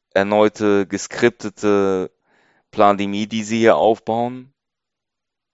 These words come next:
Wieso braucht man einen P-C-R-Test für Affenpocken? Entweder hast du die Pocken oder nicht. Entweder hast du Sackläuse oder nicht. Worüber reden wir hier? Ach so,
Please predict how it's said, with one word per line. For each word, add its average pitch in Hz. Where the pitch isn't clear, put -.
Wieso 139
braucht 120
man 131
einen 120
P-C-R-Test 120
für 82
Affenpocken? -
Entweder 107
hast 120
du 139
die 123
Pocken -
oder 123
nicht. 135
Entweder 104
hast 120
du 131
Sackläuse 127
oder 127
nicht. 135
Worüber 123
reden 131
wir 107
hier? 90
Ach 110
so, 117